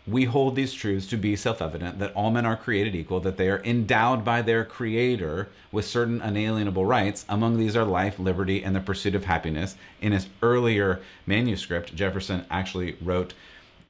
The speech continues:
property, not happiness, which I like better and I think makes more sense, because happiness can be an esoteric idea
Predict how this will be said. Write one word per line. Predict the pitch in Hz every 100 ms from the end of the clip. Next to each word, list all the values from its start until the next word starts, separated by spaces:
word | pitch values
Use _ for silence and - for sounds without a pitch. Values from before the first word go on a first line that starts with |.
| -
property, | 123 131 85 76 80 95
not | 90 85
happiness, | - 95 90 80 80 - -
which | 90 92 -
I | 110
like | 123 113 92
better | 107 110 110
and | -
I | 90
think | - 107 -
makes | 98 101 -
more | 90 95 85
sense, | - - 110 127 - - - - - -
because | 104 95
happiness | 104 104 110 104 98
can | - 104 104 104
be | 101 98 98 95
an | 82
esoteric | - 95 101 - 101 95 95
idea | - 85 87 113 107 98